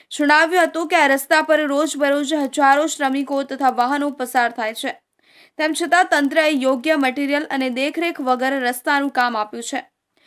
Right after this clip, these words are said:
"અમને સુધારેલા, સારો અને ટકાઉ રસ્તાની જરૂર છે. રસ્તાની હાલતને કારણે અનેક ટ્રક ડ્રાઈવરો અને વાહન ચાલકો પણ તકલીફમાં મુકાયા છે.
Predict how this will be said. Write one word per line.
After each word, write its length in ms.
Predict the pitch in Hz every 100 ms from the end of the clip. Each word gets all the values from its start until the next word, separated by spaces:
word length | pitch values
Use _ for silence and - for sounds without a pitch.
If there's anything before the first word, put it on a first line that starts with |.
| - - -
"અમને 240 | 269 330
સુધારેલા, 560 | 339 311 311 311 330 359
સારો 400 | 359 277 285 302
અને 180 | 294
ટકાઉ 440 | 311 302 277 269 311
રસ્તાની 440 | 294 294 302 294
જરૂર 320 | 277 277 277
છે. 340 | 277 - 302 320
રસ્તાની 480 | 285 269 262 254 262
હાલતને 480 | 254 247 269 285
કારણે 360 | 285 262 269 262
અનેક 340 | 247 254 294
ટ્રક 400 | 302 247 269 269
ડ્રાઈવરો 640 | 285 247 240 247 269 277 294 _ _ _ -
અને 140 | 262
વાહન 280 | 254 269 330
ચાલકો 420 | 330 311 311 330
પણ 220 | 330 330
તકલીફમાં 640 | 320 285 277 285 294 294 254
મુકાયા 340 | 247 226 220
છે. 300 | - 277 -